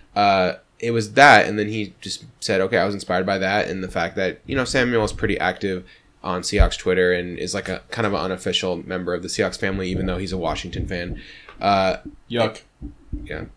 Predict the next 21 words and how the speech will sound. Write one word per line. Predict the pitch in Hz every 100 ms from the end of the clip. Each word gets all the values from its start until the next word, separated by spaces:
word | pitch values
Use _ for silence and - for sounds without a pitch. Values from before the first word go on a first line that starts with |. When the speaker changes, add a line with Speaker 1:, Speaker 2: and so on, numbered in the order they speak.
| _
Speaker 1:
poor | 110 85
guy. | 69 67 -
<laughs> | - - 107 -
It's | 110
gotta | 120 107
be, | 101 95
it's | 120 165
gotta | 139
be | 101
rough, | 80 65 - -
right, | 90 90
to | -
be | 92
a | 85
Redskins | 80 - 92
fan | - 92 -
at | -
this | 98
point | - 117
in | 107
history. | 104 110